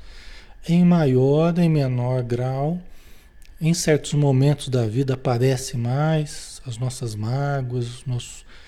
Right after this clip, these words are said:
ressentimentos, né? Em outras menos.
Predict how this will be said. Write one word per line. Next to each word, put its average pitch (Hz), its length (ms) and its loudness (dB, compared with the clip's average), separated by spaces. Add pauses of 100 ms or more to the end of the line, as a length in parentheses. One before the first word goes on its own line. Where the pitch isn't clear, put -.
(240)
ressentimentos, 131 1160 -4
né? 170 180 -2 (840)
Em 135 200 2
outras 127 420 0
menos. 151 880 -2